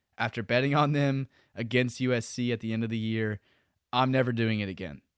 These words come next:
That's, I felt like a complete idiot watching them try to stop Caleb Williams.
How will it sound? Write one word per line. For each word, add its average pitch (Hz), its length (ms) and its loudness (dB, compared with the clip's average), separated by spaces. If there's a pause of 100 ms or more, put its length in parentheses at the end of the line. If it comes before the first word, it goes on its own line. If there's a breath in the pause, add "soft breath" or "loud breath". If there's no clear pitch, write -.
That's, 110 240 -2 (380)
I 113 120 -4
felt 127 200 0
like 117 140 -2
a 110 40 -10
complete 131 600 -6
idiot 107 420 -4 (300)
watching 110 340 -2
them 107 120 -2
try 107 200 -2
to 104 80 -6
stop 101 400 -4 (120)
Caleb 113 360 -2
Williams. 107 520 -4